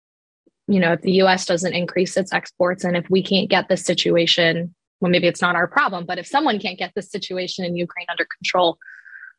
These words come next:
Um, and I think, you know, there's another aspect of natural gas that we haven't touched on yet, Andrew, which is that it's used to make fertilizer, um, in a lot of instances, which of course helps grow crops. And we are currently in the U S already experiencing a bit of a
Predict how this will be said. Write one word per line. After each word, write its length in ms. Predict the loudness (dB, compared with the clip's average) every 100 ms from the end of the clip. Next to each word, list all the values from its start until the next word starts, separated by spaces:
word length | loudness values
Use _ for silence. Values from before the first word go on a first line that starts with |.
| 0
Um, 280 | 4 4 2
and 100 | 2
I 60 | 2
think, 280 | 2 0 2
you 80 |
know, 100 | 4
there's 160 | 4 4
another 300 | 4 4 4
aspect 420 | 2 -4 -6 -4
of 60 | -2
natural 360 | 0 0 0
gas 220 | 0 0 0
that 120 | 0
we 100 | 2
haven't 260 | 2 0
touched 320 | 0 -2 0 0
on 160 | 2
yet, 120 | 2 2
Andrew, 340 | 0 0 0
which 200 | 0 0
is 140 | -2
that 220 | 0 -2 -2 _ 0
it's 300 | 0 0 -6
used 440 | 2 4 4 2
to 60 | 0
make 240 | 2 2
fertilizer, 840 | 0 2 2 4 2 2 0 0 -4 _ _ _ _ -2
um, 220 | 2 4
in 80 | 4
a 60 | 4
lot 180 | 4 2
of 80 |
instances, 680 | 0 -2 0 -2 2 0 2
which 220 | 0 2
of 80 | -4
course 300 | 0 0 2
helps 260 | -2 -2 -2
grow 180 | -2 0
crops. 520 | 4 4 2 -8 _ _ _ _ -2
And 480 | 4 6 4 2 -2 _ -2
we 200 | 2 4
are 140 | 4
currently 640 | 2 0 -2 0 -2 -2 0
in 80 |
the 80 | 2
U 140 | 4 2
S 340 | 0 -4 -6
already 440 | -2 0 2 4 2
experiencing 840 | 0 2 2 4 0 -2 -2 -4
a 80 | -2
bit 240 | 2 2
of 140 | 0
a 100 | -2